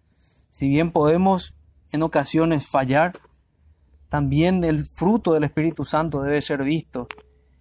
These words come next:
y debe ser visto el carácter de Isaac en nosotros, como consuelo de que estamos en sus mandamientos. Hay bendiciones de Dios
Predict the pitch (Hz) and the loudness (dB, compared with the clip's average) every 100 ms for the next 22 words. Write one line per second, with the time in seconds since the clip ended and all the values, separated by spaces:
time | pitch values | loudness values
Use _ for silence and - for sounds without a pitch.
0 | _ _ - 139 156 156 165 156 151 160 | _ _ -6 0 2 0 0 0 -2 -2
1 | 165 147 - 143 147 165 - 156 147 143 | -2 -2 0 2 2 0 -2 -2 -2 -2
2 | 147 131 143 127 143 147 - - _ _ | -2 -2 0 2 2 2 -2 -14 _ _
3 | _ _ - - 139 139 127 147 143 - | _ _ -20 -6 -4 -4 -4 -4 -4 -6
4 | 120 - _ _ _ _ 135 135 160 156 | -18 -20 _ _ _ _ -6 -4 0 0
5 | 143 - 156 180 165 143 139 147 - 151 | 0 0 2 2 2 -2 -4 -6 -2 0
6 | 156 139 131 135 135 127 113 110 - _ | 0 -2 -4 -4 -4 -4 -6 -14 -20 _
7 | _ _ _ - _ _ _ _ - - | _ _ _ -20 _ _ _ _ -8 0
8 | 151 170 180 165 143 170 190 220 220 214 | 2 2 2 0 0 2 4 4 2 0
9 | - - _ - - _ - - _ _ | -4 -16 _ -20 -20 _ -20 -20 _ _
10 | - 156 156 180 170 127 - | -2 2 2 2 2 -2 -12